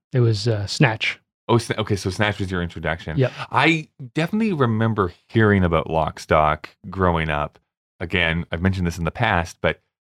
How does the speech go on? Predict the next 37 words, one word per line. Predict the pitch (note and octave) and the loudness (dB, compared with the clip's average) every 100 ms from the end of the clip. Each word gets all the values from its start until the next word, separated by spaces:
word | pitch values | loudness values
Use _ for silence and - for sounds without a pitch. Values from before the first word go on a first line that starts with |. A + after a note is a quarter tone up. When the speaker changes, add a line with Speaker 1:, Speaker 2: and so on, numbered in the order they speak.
| _ | _
Speaker 2:
my | E2 E2+ | -12 -10
theater | F2 A2+ F2+ | -2 2 2
burnt | E2 D#2+ D2+ | 2 -2 -2
down | D#2+ D2 D#2 E2+ - | -2 -2 -6 -8 -12
when | D#2+ | -8
I | D#2 | -8
was | D2+ | -10
a | |
kid. | - D#2 D#2 - | -6 -4 -2 -6
<laughs> | - _ _ _ - G2+ | -16 _ _ _ -16 -12
So | - A2+ | 2 6
I | |
had | C#3+ D3 | 6 6
no | D3 | 4
access | C3+ C3 G#2 A2+ | 4 2 0 2
to | |
these, | G2 F#2 F2+ | 2 0 -2
these | F2+ F2+ - | -2 -4 0
films | G2 F#2 F2 E2+ E2+ | 2 2 0 -6 -4
growing | F2+ F2 E2 | 0 0 2
up. | E2+ E2 | 0 0
It | F2+ | -2
was | F#2 | 0
not | F#2+ | 0
until | F#2+ F2+ | 0 -2
I | |
went | E2+ E2+ | -2 -4
to | E2+ | -6
university. | E2 D#2+ F2 - C#2+ _ | -6 -4 -6 -4 -8 _
Yes, | G#2 G#2+ F#2+ - | 0 0 0 -4
it | E2+ | -4
was, | F2 F2 E2+ | -2 -2 -2
uh, | F2 D#2+ D#2 _ _ _ _ _ - | 0 0 -2 _ _ _ _ _ -4
definitely | G#2 A2+ G#2 | -2 0 0
Snatch | F2+ F#2+ F2+ F2 | 0 0 0 0
I | E2+ | 0
watched | E2+ D#2+ - | 2 0 0